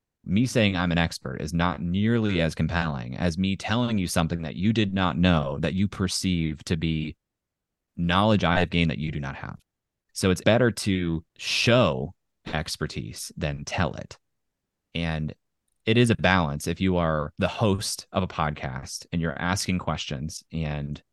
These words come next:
I look at the transcripts, I speak ten to twenty percent per episode, and just about all of that content is questions. <laughs> And so strategically,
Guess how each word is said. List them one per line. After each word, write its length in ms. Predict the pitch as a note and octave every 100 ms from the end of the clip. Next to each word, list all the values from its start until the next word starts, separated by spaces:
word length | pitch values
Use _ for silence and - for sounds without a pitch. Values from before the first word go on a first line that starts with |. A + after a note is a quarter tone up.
| _ _ -
I 80 | F2
look 120 | F2+
at 20 |
the 80 | F#2
transcripts, 420 | B2 B2+ - -
I 120 | D#2+
speak 360 | F2+ - F2 -
ten 240 | - F#2 G2
to 60 |
twenty 220 | F#2+ F#2+ F2+
percent 380 | - - E2+ D#2
per 220 | - F#2
episode, 520 | D2+ D#2+ D#2+ F2 D2 -
and 80 | F2+
just 140 | F2+
about 180 | - F2 -
all 200 | F2 F#2+
of 60 |
that 260 | E2+ D#2+ - _ -
content 460 | - D#2+ D2+ C2+
is 120 | - -
questions. 640 | D2+ - - - - - - -
<laughs> 160 | D#3+ - - - - _ _ _ -
And 100 | G#2
so 300 | A#2+ G#2+ G#2
strategically, 800 | - G#2+ A3 D#3 F2 D2+ D2+